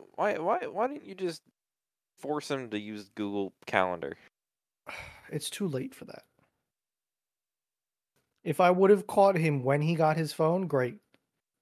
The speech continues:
Speaker 2: But that, I didn't realize I needed to make a monumental decision of telling him what calendar app to use.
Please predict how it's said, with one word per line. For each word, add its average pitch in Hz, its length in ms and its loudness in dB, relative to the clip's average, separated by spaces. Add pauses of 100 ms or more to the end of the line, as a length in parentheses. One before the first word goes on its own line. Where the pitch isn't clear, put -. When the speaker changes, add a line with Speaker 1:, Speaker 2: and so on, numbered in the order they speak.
(400)
Speaker 2:
But 139 160 -2
that, 156 240 2 (200)
I 143 120 0
didn't 151 300 -2
realize 135 880 2
I 143 120 4
needed 143 300 0
to 139 60 2
make 135 280 -2
a 151 80 2
monumental 139 760 0
decision 127 600 -2
of 123 360 -2 (680)
telling 151 340 6
him 143 180 2
what 147 200 0
calendar 131 400 -2
app 113 160 -10
to 135 100 -12
use. - 400 -16